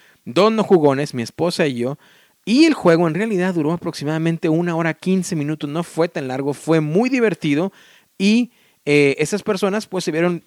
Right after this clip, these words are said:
lo, lo vieron de manera muy positiva, les encantó, se les hizo un poco complejo, obviamente, entrando al hobby, o ni siquiera entrando al hobby, siendo personas no jugonas,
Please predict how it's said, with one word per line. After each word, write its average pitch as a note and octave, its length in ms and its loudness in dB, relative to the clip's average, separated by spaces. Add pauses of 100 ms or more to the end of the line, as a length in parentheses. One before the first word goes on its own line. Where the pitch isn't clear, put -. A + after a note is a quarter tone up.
lo, C#3+ 240 -6
lo D3 80 2
vieron F#3+ 180 4
de G#3 60 0
manera G3 240 0
muy A3 240 -2
positiva, F#3 540 -4
les D3 260 -4
encantó, G3+ 640 -2 (300)
se C#3 140 -6
les C#3+ 120 -2
hizo G3 140 0
un G3+ 80 0
poco G3+ 320 -2
complejo, D#3 720 -4
obviamente, C3 680 -6
entrando B2 520 -2
al A#2+ 80 -2
hobby, A#2+ 420 -4
o B2 120 -4
ni C3+ 160 -4
siquiera A3 260 -4
entrando F3+ 260 -2
al B2 60 -6
hobby, A#2+ 220 -2
siendo B2+ 180 -8
personas B2+ 260 -12
no A#2 80 -14
jugonas, C3+ 460 -4